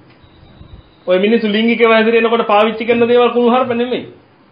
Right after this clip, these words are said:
පහත් වෙච්ච අර්ථයෙන් යම් දෙයක් කියනවා නම් ඒක කුණු හරපයක්.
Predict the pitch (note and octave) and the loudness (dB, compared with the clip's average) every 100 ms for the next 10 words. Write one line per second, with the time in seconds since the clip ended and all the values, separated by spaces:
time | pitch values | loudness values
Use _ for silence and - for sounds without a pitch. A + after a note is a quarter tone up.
0 | _ _ _ _ _ _ _ _ A3 B3+ | _ _ _ _ _ _ _ _ 0 0
1 | D#4 D4+ C#4 C#4 A#3+ B3 B3+ B3+ A#3+ A#3 | 0 0 0 2 0 0 0 2 2 2
2 | A#3+ A#3+ G#3 A3 A#3+ A#3+ A#3 A#3+ C4+ C4+ | 2 0 0 -4 -4 -2 -2 -2 -2 -2
3 | C#4 D4 A#3 C#3 | -2 -2 -4 -12